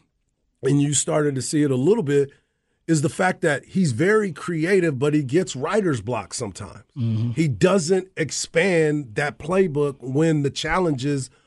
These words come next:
Speaker 1: are in front of him. Now, we can also say that was Dak going up to the line, changing plays. We heard that before with Tony Romo when things didn't work. Romo was checking out of plays a lot.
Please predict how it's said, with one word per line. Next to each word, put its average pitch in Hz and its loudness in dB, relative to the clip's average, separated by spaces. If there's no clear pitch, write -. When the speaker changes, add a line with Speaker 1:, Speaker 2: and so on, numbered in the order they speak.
Speaker 1:
are 151 -2
in 151 2
front 185 -2
of 110 -4
him. 92 -10
Now, 170 2
we 165 2
can 165 0
also 151 0
say 139 -2
that 139 0
was 143 -2
Dak 123 -2
going 135 0
up 135 0
to 151 0
the 139 0
line, 127 0
changing 131 -2
plays. 127 -4
We 135 2
heard 139 2
that 139 0
before 135 2
with 135 0
Tony 131 0
Romo 127 2
when 127 0
things 135 -2
didn't 135 2
work. 139 0
Romo 113 0
was 113 -10
checking 147 -8
out 175 -4
of 151 -6
plays 160 -4
a 104 -10
lot. 90 -14